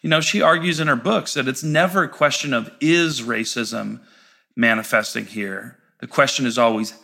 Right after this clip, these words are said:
"How is racism manifesting here?" And once we buy into a mindset like that, where everything is injustice all the time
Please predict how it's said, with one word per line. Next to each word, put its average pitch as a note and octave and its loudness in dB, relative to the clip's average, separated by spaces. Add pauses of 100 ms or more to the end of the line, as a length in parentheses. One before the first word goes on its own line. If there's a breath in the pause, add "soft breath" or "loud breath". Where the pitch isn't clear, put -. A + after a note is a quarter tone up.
"How B2+ 2
is A2+ -14
racism A2+ -6
manifesting G#2 -10
here?" A2 -18 (840 loud breath)
And C#3+ 0
once F#3+ 4
we G#3+ 2
buy C#3 4
into D3+ 0
a A#2 2
mindset C3+ 2
like A2+ 0
that, C#3 0 (680)
where C#3+ 2
everything E3 2
is C#3 -2
injustice B2+ 0
all A#2 2
the G#2+ -10
time A#2+ -4